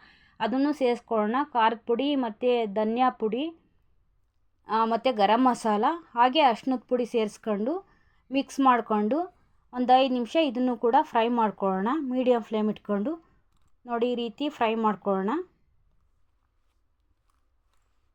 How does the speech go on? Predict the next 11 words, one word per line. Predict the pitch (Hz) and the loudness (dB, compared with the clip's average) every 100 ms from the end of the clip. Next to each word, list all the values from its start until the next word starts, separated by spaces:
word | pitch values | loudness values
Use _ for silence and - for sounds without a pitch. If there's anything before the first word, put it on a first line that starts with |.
| _ _ _ _ _ | _ _ _ _ _
ಇವಾಗ | 247 262 262 254 | 0 6 8 6
ನಾವು | 254 240 302 320 240 196 - _ - | 2 2 2 0 0 -4 -14 _ -4
ಮಸಾಲೆ | 220 - 285 294 277 | -4 4 6 6 2
ರುಬ್ಕೊಂಬರೋಣ. | 220 - 240 214 202 214 330 - _ _ _ _ - - _ _ _ - _ _ - | 0 0 2 2 0 -2 -2 -6 _ _ _ _ -20 -20 _ _ _ -20 _ _ -4
ಮಿಕ್ಸಿ | 269 - 330 269 | -4 0 0 4
ಜಾರಿಗೆ | 277 220 214 269 311 - _ _ _ - | 4 4 2 0 -2 -8 _ _ _ 4
ಟೊಮೊಟೊ | 247 262 285 277 285 302 277 202 | 6 8 6 6 8 8 6 4
ಮತ್ತು | 240 240 269 254 240 220 208 185 _ | 0 6 6 8 6 2 0 -2 _
ಶುಂಠಿ, | - 277 269 269 311 294 | -2 0 2 2 0 0
ಹಾಗೆ | - 240 247 269 262 233 214 - _ _ 214 | 4 4 6 8 6 6 0 -8 _ _ -2
ಬೆಳ್ಳುಳ್ಳಿ | 247 262 277 233 269 | 0 4 4 4 0